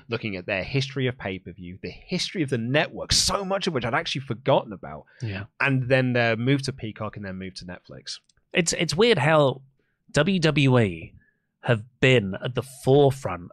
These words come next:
Speaker 2: of broadcast trend, industry changes every time. Pay-per-view, streaming services,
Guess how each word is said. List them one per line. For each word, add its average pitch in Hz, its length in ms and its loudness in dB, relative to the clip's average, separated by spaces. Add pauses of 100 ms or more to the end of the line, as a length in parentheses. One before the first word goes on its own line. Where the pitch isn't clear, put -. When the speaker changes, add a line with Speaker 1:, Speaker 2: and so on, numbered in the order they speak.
Speaker 2:
of 107 140 -10 (100)
broadcast 120 1000 2 (840)
trend, 117 600 4
industry 135 480 4
changes 117 880 0 (380)
every 110 300 -2
time. 87 340 -8
Pay-per-view, 120 720 2 (240)
streaming 120 640 2
services, 98 600 -6